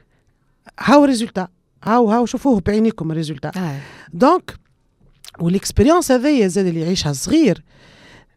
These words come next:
Speaker 1: اكسبيريونس انت تخي-، صغير جاي من الكيف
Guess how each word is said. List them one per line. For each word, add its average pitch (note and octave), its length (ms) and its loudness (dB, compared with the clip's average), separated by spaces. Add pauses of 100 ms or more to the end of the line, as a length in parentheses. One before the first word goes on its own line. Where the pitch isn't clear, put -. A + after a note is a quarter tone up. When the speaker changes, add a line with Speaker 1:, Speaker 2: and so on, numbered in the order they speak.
Speaker 1:
اكسبيريونس A#3 640 0 (160)
انت B3 200 -4
تخي-، - 540 -12
صغير F#3 340 -6
جاي G3+ 220 -2
من G#3+ 80 0
الكيف - 580 -4